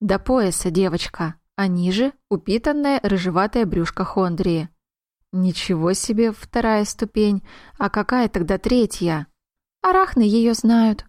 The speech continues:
мрачно ответила Лада. «Это риторически, если что.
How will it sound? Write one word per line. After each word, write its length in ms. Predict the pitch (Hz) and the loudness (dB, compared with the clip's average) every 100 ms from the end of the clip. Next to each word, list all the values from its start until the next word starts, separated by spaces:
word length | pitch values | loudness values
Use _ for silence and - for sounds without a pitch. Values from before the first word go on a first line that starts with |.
| - | -4
мрачно 440 | 233 233 - 208 | -2 -2 -2 -2
ответила 460 | 202 208 208 208 208 | 0 0 0 0 0
Лада. 420 | 202 190 180 180 - - - _ _ - 320 | 2 0 0 -4 -8 -20 -20 _ _ -10 -4
«Это 320 | 320 294 285 | 0 0 0
риторически, 840 | 285 311 320 330 - 233 - - | -2 0 2 2 0 -4 -4 -2
если 260 | 220 214 214 | -2 0 -2
что. 420 | - - 226 214 | -4 -2 -2 -2